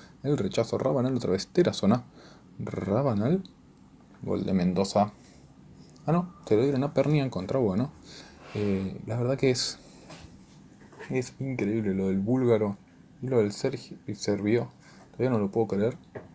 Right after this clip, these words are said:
Me aparecieron ahí como recomendados. Fin de contrato además, ¿eh? No pagamos. Tuvimos que pagar una ficha de firma bastante alta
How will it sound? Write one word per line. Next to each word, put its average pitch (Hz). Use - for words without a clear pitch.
Me 95
aparecieron 110
ahí 113
como 113
recomendados. 113
Fin 175
de 170
contrato 127
además, 95
¿eh? 131
No 147
pagamos. 127
Tuvimos 110
que 101
pagar 104
una 98
ficha 101
de 101
firma 101
bastante 104
alta 107